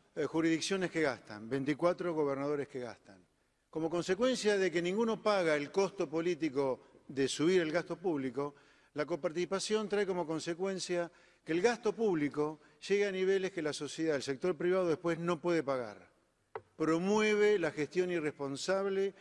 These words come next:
en el manejo de los recursos públicos. Además, justamente como no se paga el costo político de subir el gasto público, hay muchas provincias que se han convertido en verdaderos feudos, donde el gobernador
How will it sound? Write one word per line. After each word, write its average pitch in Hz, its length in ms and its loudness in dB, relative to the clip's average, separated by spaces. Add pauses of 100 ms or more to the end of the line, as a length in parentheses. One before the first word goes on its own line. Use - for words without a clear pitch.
(220)
en 147 100 0
el 143 80 -2
manejo 156 400 -2
de 156 60 0
los 139 80 -2
recursos 139 380 -6
públicos. 104 720 -12 (400)
Además, 170 680 0 (400)
justamente 196 540 0
como 156 320 0
no 226 160 2
se 208 220 2
paga 208 360 0
el 143 120 -2
costo 185 280 -4
político 151 520 -2
de 131 100 0
subir 165 220 0
el 160 100 -4
gasto 170 260 -4
público, 156 540 -2 (560)
hay 147 220 -2
muchas 220 420 0
provincias 196 600 0
que 160 120 -4
se - 80 -4
han 190 120 -2
convertido 175 500 0
en 180 100 -2
verdaderos 151 360 2
feudos, 120 800 -2 (440)
donde 143 240 -2
el 139 80 0
gobernador 170 800 2